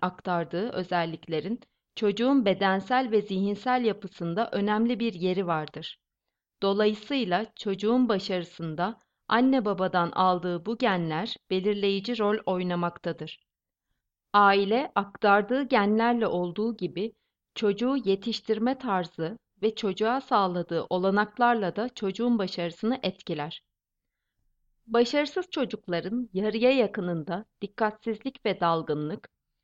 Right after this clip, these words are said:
üçte birinde arkadaşlık ilişkilerinde sorunlar, otoriteyle çatışma, yalan söyleme ve tırnak yeme gibi belli davranış problemleri gözlenmektedir. Okul başarısızlığıyla birlikte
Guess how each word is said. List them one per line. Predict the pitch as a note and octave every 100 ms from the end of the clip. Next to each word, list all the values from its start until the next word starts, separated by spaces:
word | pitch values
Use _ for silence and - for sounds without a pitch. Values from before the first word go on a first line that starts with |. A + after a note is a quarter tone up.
| _ _ _
üçte | A3+ - - D4+
birinde | C#4 G#3+ F3+ E3 -
arkadaşlık | F#3+ F3+ G#3+ G3+ G3+ - C4+ -
ilişkilerinde | G3+ G3+ - F#3 F3 D#3+ E3+ E3
sorunlar, | - F#3 E3+ E3 D3+ D#3+ - - _ _ _ _ _
otoriteyle | G3+ G3+ B3 B3 - B3+ F#3+ F3+
çatışma, | - F3+ G3 F3+ E3 D#3 F3+ _ _ _ _
yalan | G#3 A3+ C#4+
söyleme | C#4+ C#4+ A3 F3 E3 D#3+
ve | A3
tırnak | - A3 G#3+ B3+ C4
yeme | A3+ F#3+
gibi | E3+ E3 G3+ A3 -
belli | F#3+ G#3 A#3
davranış | G3 F#3 G3 A3+ -
problemleri | F#3 F#3 F3 F3 E3 E3+ G#3+
gözlenmektedir. | G3 E3+ F3 E3+ E3 D#3+ - E3 D#3+ D#3 - _ _ _ _ _ _ _ _ _ _ _
Okul | G#3+ G#3 D#4 E4+
başarısızlığıyla | A3+ G3 G#3 G#3 G#3 G#3 G3+ G#3+ C4 A#3+ F#3+
birlikte | F3 E3+ D#3 - D3+ F#3+